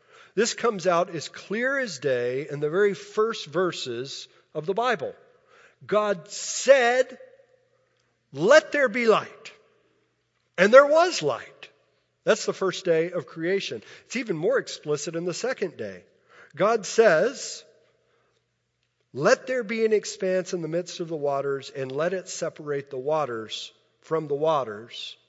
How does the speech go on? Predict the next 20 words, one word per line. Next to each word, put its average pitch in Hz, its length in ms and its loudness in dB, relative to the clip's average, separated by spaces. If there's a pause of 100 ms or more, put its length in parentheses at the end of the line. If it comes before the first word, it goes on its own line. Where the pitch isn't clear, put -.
(340)
It's - 100 -20
verse 127 240 -10
six. 135 360 -8
Verse 135 280 -10
seven, 147 400 -2 (840)
"And 135 220 -6
God 139 380 0 (160)
made 165 560 -2
the 135 140 -10
expanse - 840 -14 (400)
and 156 180 -6
separated 170 760 -6
the 185 80 -2
waters." 202 460 -6
Do - 100 -12
you 190 80 -8
see? 311 400 -8 (1120)
What 240 220 6
God 208 220 4
said 285 760 -2